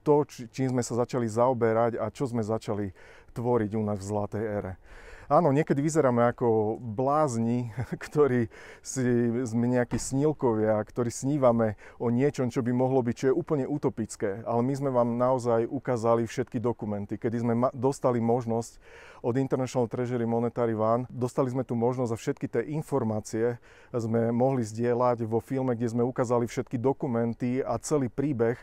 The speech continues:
ako sa preberal finančný systém. Dostali sme ho my, Slovania. Bolo to pre nás, e, obrovská česť, že sme to mohli zažiť. Za toto veľmi ďakujem Emilovi Skirkaničovi a, e,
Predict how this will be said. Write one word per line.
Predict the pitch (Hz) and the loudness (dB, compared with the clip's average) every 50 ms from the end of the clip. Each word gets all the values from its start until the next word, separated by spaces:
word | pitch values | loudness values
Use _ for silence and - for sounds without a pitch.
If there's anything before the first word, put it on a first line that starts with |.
| - - - - - | -14 -20 -20 -10 -4
ako | - 131 - - 127 | -4 -4 -2 -2 -2
sa | - 147 - | -2 -2 -2
preberal | - 147 156 151 135 131 127 120 120 120 120 | 0 2 2 2 4 4 2 4 4 4 2
finančný | - - 143 135 135 127 120 - 127 117 | 0 -2 -4 -4 -4 -4 -4 -4 -6 -6
systém. | 104 - 143 139 - - - 127 123 120 117 107 - | -4 -2 -4 -4 -4 -4 -4 -2 -2 -2 -2 -2 -4
Dostali | 131 127 - - 123 120 | -4 -4 -2 -2 -2 -2
sme | 110 120 117 113 110 | -2 -2 -2 -2 -2
ho | 113 | -2
my, | 113 113 113 107 | -2 -2 -4 -4
Slovania. | - 123 117 110 107 104 98 101 104 101 - - - - - - - - - - | -4 -2 -2 0 0 -2 -4 -4 -8 -10 -12 -16 -20 -20 -20 -20 -20 -20 -16 -10
Bolo | - 117 143 165 175 160 | 0 4 6 6 6 6
to | - 156 | 4 2
pre | - 165 165 | 2 2 2
nás, | 160 160 151 151 - - - | 4 4 2 2 0 0 0
e, | 143 135 131 127 123 - | 0 2 2 2 0 0
obrovská | - 170 147 147 160 143 - - 143 131 | -2 0 2 4 2 2 2 -2 -6 -6
česť, | - - 156 156 147 117 120 113 | -4 0 2 4 4 2 0 -4
že | 117 123 110 | -4 -4 -4
sme | 120 123 117 | -2 -4 -2
to | - 127 127 | -2 -2 -2
mohli | 127 127 131 131 123 | -2 -2 -2 -2 -2
zažiť. | 110 117 123 123 127 139 147 147 | 0 2 2 2 2 0 -2 0
Za | 131 135 - | 0 0 0
toto | 147 - - | 0 -2 -2
veľmi | 127 131 143 147 139 | 0 2 2 0 0
ďakujem | 117 123 127 - - 131 113 117 - 131 | 0 0 0 0 0 -2 -2 -2 -2 -2
Emilovi | 139 147 139 113 110 110 | -2 0 0 0 0 0
Skirkaničovi | 107 - - 120 117 - - 117 110 110 113 107 - 117 107 113 120 131 - - - - - - - - - | -2 -6 -6 -10 -8 -4 -2 -2 -2 -2 -2 -4 -4 -4 -2 -2 -2 -4 -6 -8 -16 -20 -20 -20 -16 -8 -2
a, | 117 107 | 0 2
e, | 107 107 107 110 110 | 2 4 4 2 2